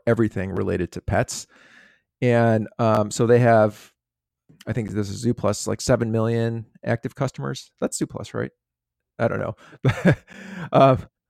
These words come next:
uh, nearly all of them, like, stick around from year to year, so they can build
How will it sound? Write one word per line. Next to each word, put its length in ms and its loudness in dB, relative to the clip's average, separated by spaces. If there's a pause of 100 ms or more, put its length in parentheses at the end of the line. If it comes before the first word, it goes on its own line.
(380)
uh, 320 4
nearly 300 6
all 160 10
of 80 4
them, 120 2
like, 140 0
stick 200 -2
around 240 0
from 160 -4
year 140 4
to 100 6
year, 220 4
so 260 -2
they 140 2
can 280 -6
build 340 2